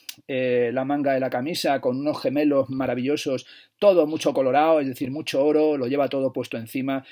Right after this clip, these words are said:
y realmente es una imagen majestuosa. También me gusta la sutileza de las manos, es decir, tiene un gesto que podía ser un gesto de bailaor o bailaora de flamenco, también es un gesto,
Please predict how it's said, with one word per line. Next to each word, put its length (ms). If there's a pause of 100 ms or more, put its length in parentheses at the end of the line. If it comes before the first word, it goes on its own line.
(160)
y 100
realmente 380
es 100
una 120
imagen 480
majestuosa. 560
También 260
me 120
gusta 440
la 160
sutileza 680 (360)
de 100
las 140
manos, 460
es 80
decir, 260
tiene 240
un 120
gesto 500 (280)
que 140
podía 220
ser 180
un 100
gesto 480
de 400
bailaor 840
o 60
bailaora 760
de 120
flamenco, 760
también 420
es 200
un 120
gesto, 480